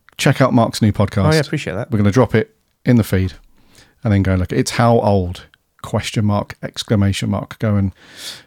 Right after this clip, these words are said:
Speaker 1: go and seek it out. So we're gonna finish up this episode with a little bit of a review, a look back on twenty twenty-three,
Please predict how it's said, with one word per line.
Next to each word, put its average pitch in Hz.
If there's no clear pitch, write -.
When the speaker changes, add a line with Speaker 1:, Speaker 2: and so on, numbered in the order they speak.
Speaker 1:
go 113
and 98
seek -
it 123
out. 107
So 151
we're 151
gonna 170
finish 175
up 160
this 131
episode 107
with 113
a 208
little 202
bit 185
of 151
a 135
review, 104
a 147
look 170
back 110
on 107
twenty 107
twenty-three, 98